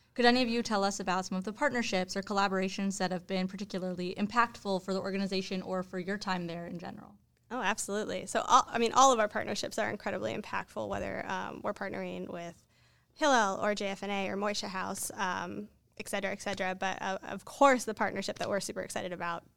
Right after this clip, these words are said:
Speaker 2: today is obviously our partnership with B B Y O, which really just launched this year. Um, and so together this year, we got to be a part of your hundred thousand hours of service campaign, which has been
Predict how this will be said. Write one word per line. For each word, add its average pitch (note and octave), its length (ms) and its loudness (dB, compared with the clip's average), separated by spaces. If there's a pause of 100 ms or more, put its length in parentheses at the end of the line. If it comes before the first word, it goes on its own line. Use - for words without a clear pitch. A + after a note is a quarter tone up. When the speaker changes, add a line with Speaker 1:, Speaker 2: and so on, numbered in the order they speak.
(100)
Speaker 2:
today F3+ 360 -2
is F#3+ 120 -6
obviously F#3 360 -4
our F#3+ 80 -6
partnership F#3+ 440 -6
with F#3 100 -10
B F#3 100 -8
B F3+ 120 -6
Y - 200 -4
O, G#2 80 -4
which - 280 -6 (340)
really G3+ 200 -2
just F#3+ 200 -4
launched G3+ 480 0
this F#3+ 280 -6
year. F#3+ 520 -2
Um, F#3+ 420 -2
and G3 220 -4
so G3 120 -2
together G3 320 -2
this G3 200 -6
year, G3+ 120 -6
we G3 100 -4
got F3+ 180 -4 (280)
to - 80 -10
be F#3+ 280 -4
a F3+ 80 -4
part - 240 -2
of F#3+ 140 -6
your G3 160 0
hundred F#3+ 280 -6
thousand F#3+ 300 -4
hours F#3+ 440 0
of G3 140 -6
service F#3+ 300 -6
campaign, F#3 460 -8
which - 140 -8
has G3+ 160 -6
been F#3 200 -6